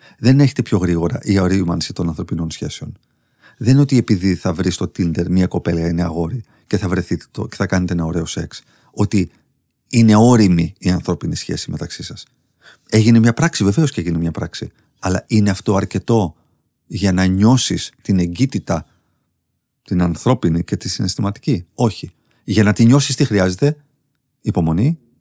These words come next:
χρόνος, φροντίδα, αγάπη, ε,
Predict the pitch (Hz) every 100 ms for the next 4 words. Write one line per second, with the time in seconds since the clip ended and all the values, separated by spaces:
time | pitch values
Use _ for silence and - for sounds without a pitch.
0 | _ - 92 90 127 160 - _ _ -
1 | 90 80 80 127 151 _ _ - - 76
2 | - 143 151 _ _ _ _ 156